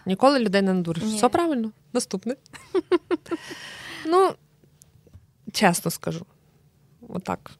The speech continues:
Speaker 1: від душі відриваю.
Speaker 2: Мгм.
Speaker 1: Я би дуже хотіла, щоб так було.
Speaker 2: Я б
Speaker 1: Отко
Speaker 2: теж
Speaker 1: все
Speaker 2: так хотіла.
Speaker 1: переробили, забрали кудись там. Треба було теж підготуватися, якесь заклинання придумати. Махнули чарівною паличкою.
Speaker 2: Сміттєвус пропадус.
Speaker 1: Ми щось типу того.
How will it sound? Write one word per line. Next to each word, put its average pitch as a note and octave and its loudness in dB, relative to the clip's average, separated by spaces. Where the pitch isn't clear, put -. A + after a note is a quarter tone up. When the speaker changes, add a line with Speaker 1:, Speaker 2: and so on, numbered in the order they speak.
Speaker 1:
від A3 0
душі - -4
відриваю. A3+ -4
Speaker 2:
Мгм. A#3+ -6
Speaker 1:
Я B3 6
би E4+ 4
дуже G#3 2
хотіла, - -8
щоб - -20
так - -14
було. A3 -18
Speaker 2:
Я A#3 -6
б A#3+ 0
Speaker 1:
Отко A#3+ 2
Speaker 2:
теж D4 4
Speaker 1:
все C4 6
Speaker 2:
так B3 6
хотіла. B3 8
Speaker 1:
переробили, B3 6
забрали G#3+ 8
кудись G#3 4
там. F#3 2
Треба F3+ 0
було F3 0
теж F3 -6
підготуватися, E3 -2
якесь E3 -2
заклинання E3 0
придумати. E3+ 0
Махнули A3+ 2
чарівною G#3+ 0
паличкою. B3 2
Speaker 2:
Сміттєвус C4 4
пропадус. G3+ -2
Speaker 1:
Ми A3 0
щось - 0
типу G3 0
того. G3 4